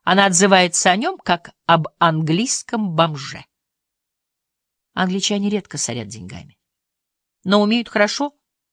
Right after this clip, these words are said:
потратиться, если видят достойную цель.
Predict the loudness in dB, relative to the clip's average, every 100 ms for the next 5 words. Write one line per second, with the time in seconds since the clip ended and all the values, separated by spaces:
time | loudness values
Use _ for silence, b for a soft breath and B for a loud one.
0 | _ _ -6 0 0 0 -2 -4 -4 -8
1 | _ _ -2 -2 0 -2 -2 -4 -2 -2
2 | -2 -4 -4 -6 -4 -4 -4